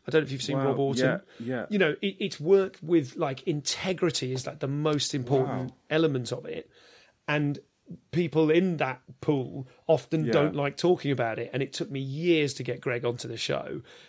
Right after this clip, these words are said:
Speaker 1: And he sort of opened by going, "I hate talking about my work and I
Speaker 2: Yeah.
Speaker 1: won't promote this interview in any way,"
Speaker 2: Yeah.
Speaker 1: <laughs> you know,
Speaker 2: Yeah,
Speaker 1: which is, like, that
Speaker 2: yeah,
Speaker 1: was sort of the
Speaker 2: yeah.
Speaker 1: deal we made.
Speaker 2: Oh,
Speaker 1: So
Speaker 2: shit, he's much better, 'cause you asked me and I,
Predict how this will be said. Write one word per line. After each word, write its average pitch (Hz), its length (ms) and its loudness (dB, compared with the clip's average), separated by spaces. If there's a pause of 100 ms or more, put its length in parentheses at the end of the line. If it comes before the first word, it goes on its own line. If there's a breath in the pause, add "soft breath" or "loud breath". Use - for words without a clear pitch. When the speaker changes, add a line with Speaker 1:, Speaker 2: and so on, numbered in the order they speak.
(120)
Speaker 1:
And 139 140 2
he 165 160 6
sort 156 180 2
of 139 60 0
opened 143 340 4
by 131 140 2
going, 135 300 0 (200 soft breath)
"I 143 60 0
hate 143 320 0
talking 147 280 0
about 127 220 -2
my 120 100 -2
work 131 420 -2
and 131 100 -4
I 127 80 0
Speaker 2:
Yeah. 98 80 2
Speaker 1:
won't - 220 0
promote 143 300 -2
this 127 160 -4
interview 139 360 -2
in 151 100 -2
any 151 160 -2
way," 190 500 6
Speaker 2:
Yeah. 240 80 12
Speaker 1:
<laughs> 220 120 10
you 214 100 4
know, 185 80 8
Speaker 2:
Yeah, 170 160 6
Speaker 1:
which 196 140 4
is, 180 140 2
like, 170 120 8
that - 60 6
Speaker 2:
yeah, 160 40 8
Speaker 1:
was 156 120 4
sort 160 140 4
of - 40 -4
the 139 80 2
Speaker 2:
yeah. - 60 0
Speaker 1:
deal 160 200 6
we 131 120 -2
made. 127 240 -10 (180 loud breath)
Speaker 2:
Oh, 135 120 -8
Speaker 1:
So 143 340 2
Speaker 2:
shit, - 100 0
he's 143 180 -4
much 139 280 -2
better, 98 240 -2
'cause 107 360 -8
you 127 240 2
asked 113 240 2
me 110 100 0
and 101 100 -2
I, 101 160 0